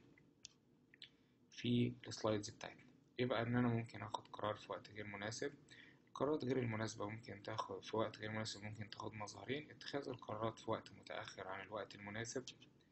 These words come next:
أو اتخاذ قرارات في وقت قبل الوقت المناسب. زي ما شفنا، اتخاذ قرارات في وقت متأخر عن الوقت المناسب ده بيؤدي إلى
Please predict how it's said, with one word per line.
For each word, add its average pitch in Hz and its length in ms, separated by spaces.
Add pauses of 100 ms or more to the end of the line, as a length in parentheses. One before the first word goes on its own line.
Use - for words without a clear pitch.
(500)
أو 127 140
اتخاذ 120 640
قرارات 107 640 (220)
في 110 260
وقت - 540 (1000)
قبل 117 200
الوقت 113 320
المناسب. 113 440
زي 123 120
ما 123 80
شفنا، 123 280
اتخاذ 113 280
قرارات 113 300
في - 100
وقت 110 180 (1600)
متأخر 120 480
عن 104 120
الوقت 120 240
المناسب 113 380
ده 120 100
بيؤدي 113 420
إلى 98 140